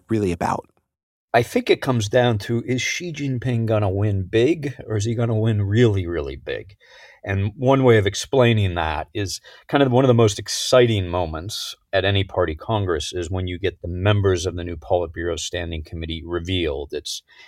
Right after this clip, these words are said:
Speaker 2: it's kind of like the, uh, the revelation of a new pope.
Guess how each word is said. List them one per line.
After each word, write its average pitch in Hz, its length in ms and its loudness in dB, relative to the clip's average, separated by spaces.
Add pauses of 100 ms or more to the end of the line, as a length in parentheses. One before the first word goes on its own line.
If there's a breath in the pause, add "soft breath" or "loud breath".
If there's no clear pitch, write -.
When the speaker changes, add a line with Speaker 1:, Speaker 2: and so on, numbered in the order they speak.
(140 soft breath)
Speaker 2:
it's - 160 -10
kind 117 240 2
of 98 80 4
like 90 280 4
the, 80 280 -4
uh, 73 240 -2 (160)
the 85 80 -6
revelation 92 680 2
of 80 100 -6
a 82 60 -4
new 87 300 -6
pope. - 420 0